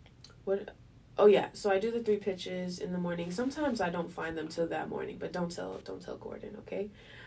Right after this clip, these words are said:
Um, <laughs> but for the most part, I'm pretty good at finding them during the week, so I don't stress out. Um, after that class,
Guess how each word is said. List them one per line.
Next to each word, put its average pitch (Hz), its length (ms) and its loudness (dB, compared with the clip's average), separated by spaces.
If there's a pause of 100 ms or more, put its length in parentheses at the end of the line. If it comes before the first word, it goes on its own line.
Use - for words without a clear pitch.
(120)
Um, 202 340 12
<laughs> - 1800 2
but 285 120 8
for 320 100 6
the 330 40 8
most 311 240 6
part, 262 300 10
I'm 214 160 6
pretty 220 180 6
good 190 180 6
at 170 160 4
finding 156 280 0
them 151 140 0
during 143 240 0
the 139 100 -4
week, 143 220 -6
so 175 140 -4
I 170 60 0
don't - 160 -4
stress - 280 -8
out. - 220 -4 (1500)
Um, 190 540 4 (640)
after 233 320 6
that 208 280 6
class, 202 840 4